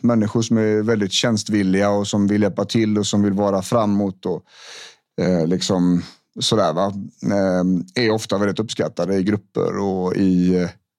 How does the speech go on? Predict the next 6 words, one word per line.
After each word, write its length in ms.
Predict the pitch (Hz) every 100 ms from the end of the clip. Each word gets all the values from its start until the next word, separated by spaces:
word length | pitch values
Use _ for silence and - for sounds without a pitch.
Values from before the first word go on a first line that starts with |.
| -
i 60 | 98
liksom 360 | 87 - 82
arbets-, 920 | 78 87 82 85 90 - - - - 82
eh, 480 | 80 71 58 57 - _
kontext 840 | - 92 92 110 110 - - - 73
och 200 | 71